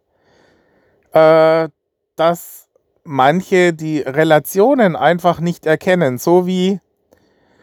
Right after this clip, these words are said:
bei dem anderen Podcast mit dem Staubsauger, wo ich gesagt habe, ja, auch, auch von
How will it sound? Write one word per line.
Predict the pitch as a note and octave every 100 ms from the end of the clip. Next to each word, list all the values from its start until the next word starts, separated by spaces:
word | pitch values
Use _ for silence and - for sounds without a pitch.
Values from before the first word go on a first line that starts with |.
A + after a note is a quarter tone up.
| _ _ _ _ _ _ _
bei | E3 D3+
dem | D3
anderen | C3+ D#3+ E3 D#3+
Podcast | - E3 - - D#3 D#3 - -
mit | D#3 C#3+
dem | D3
Staubsauger, | - C#3+ E3+ - C3 B2+ C3+ D#3 F#3 D#3+
wo | D#3
ich | D#3
gesagt | D3+ D3+ D#3 E3+
habe, | D3 D3
ja, | E3+ D#3+ B2+ A#2
auch, | C3+ D3 - -
auch | - - - D3 -
von | - - - D3 C#3 -